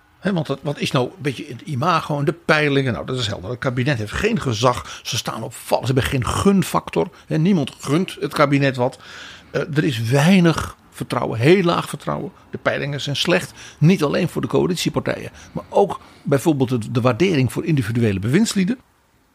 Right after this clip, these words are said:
En tegelijkertijd denk je, nou, ik noemde die vier dingen alleen al in één week. En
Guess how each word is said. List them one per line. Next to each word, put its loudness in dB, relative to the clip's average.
En 0
tegelijkertijd 0
denk -8
je, -10
nou, -6
ik -2
noemde 2
die 0
vier 4
dingen 2
alleen -2
al -6
in -4
één 2
week. 0
En -4